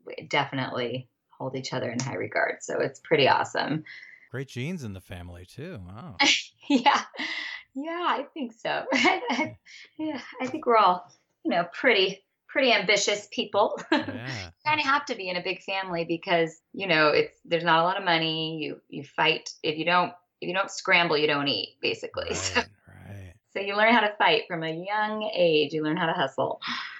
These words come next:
Speaker 2: Where did you grow up?
Speaker 1: Well, so we moved around a lot when we were little, little, but we landed in Bakersfield.
Speaker 2: Okay.
Speaker 1: So all, like, Southern California small towns, mostly the Porterville, Taft.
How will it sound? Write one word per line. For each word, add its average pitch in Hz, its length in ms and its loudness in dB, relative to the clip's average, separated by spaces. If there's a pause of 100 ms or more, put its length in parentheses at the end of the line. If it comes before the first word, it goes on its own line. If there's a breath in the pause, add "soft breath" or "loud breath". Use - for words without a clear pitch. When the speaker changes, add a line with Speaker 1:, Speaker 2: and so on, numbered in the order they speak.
(120)
Speaker 2:
Where 123 140 -2
did 123 160 -6
you 123 60 -8
grow 117 260 -2
up? 113 160 -10 (840)
Speaker 1:
Well, 208 280 6
so 226 140 -4
we 226 80 4
moved 392 240 4
around 349 240 4
a 220 100 4
lot 175 360 6
when 170 200 -2
we 165 160 -6
were 156 220 0
little, 160 340 4
little, 143 260 2
but 139 180 0
we 147 460 0
landed 156 560 4
in 139 200 2
Bakersfield. - 720 0 (320)
Speaker 2:
Okay. 143 280 -10 (360)
Speaker 1:
So 180 140 -2
all, 214 380 8
like, 175 240 4 (100)
Southern 151 480 -4
California 139 440 -2
small 123 320 -2
towns, - 520 -4
mostly 123 540 -2
the - 80 -8
Porterville, 135 600 4
Taft. 113 640 2